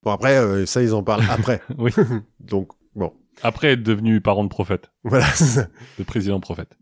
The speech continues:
Speaker 1: Donc, toujours est-il, en mille huit cent vingt, euh, Joseph retourne au business familial, c'est-à-dire, euh, la ferme, et la recherche de trésors au moyen de divers ustensiles magiques.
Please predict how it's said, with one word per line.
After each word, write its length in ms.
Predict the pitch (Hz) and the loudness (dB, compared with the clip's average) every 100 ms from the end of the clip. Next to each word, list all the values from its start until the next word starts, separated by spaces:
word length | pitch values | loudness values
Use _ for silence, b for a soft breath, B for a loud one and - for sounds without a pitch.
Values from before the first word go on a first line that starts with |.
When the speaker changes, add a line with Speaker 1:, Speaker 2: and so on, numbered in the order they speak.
| _ | _
Speaker 1:
Donc, 120 | 135 - | -4 2
toujours 180 | 190 175 | 4 4
est-il, 180 | 226 | 6
en 80 | 226 | 6
mille 100 | 160 | 6
huit 100 | 139 | 4
cent 160 | 120 123 | 4 4
vingt, 300 | 165 226 202 | 6 6 6
euh, 40 | 127 | 6
Joseph 320 | 117 160 196 | 2 0 0
retourne 360 | 131 139 156 | 0 2 2
au 160 | 123 104 | 4 2
business 320 | 98 95 110 | 0 -2 -2
familial, 420 | 101 90 92 170 | -2 -2 0 0
c'est-à-dire, 340 | 214 107 98 98 | 0 -4 -2 -2
euh, 120 | 87 | -2
la 120 | 85 | -2
ferme, 380 | 95 107 139 196 - | -2 0 0 -2 0
et 280 | 156 220 196 | 2 2 0
la 160 | 127 120 | -2 -2
recherche 480 | 117 107 160 135 | -2 -2 -2 -2
de 140 | 120 127 | 0 -2
trésors 600 | - - 95 143 180 131 | -2 -6 0 2 2 2
au 120 | 127 | 0
moyen 380 | 120 98 117 180 | 2 0 2 2
de 160 | 139 123 | 0 -2
divers 320 | 107 107 151 | -4 -2 -2
ustensiles 640 | 117 113 - 104 - 185 | -2 -8 -6 -6 -4 -2
magiques. 640 | 151 127 151 123 127 - | -2 2 0 0 -6 -12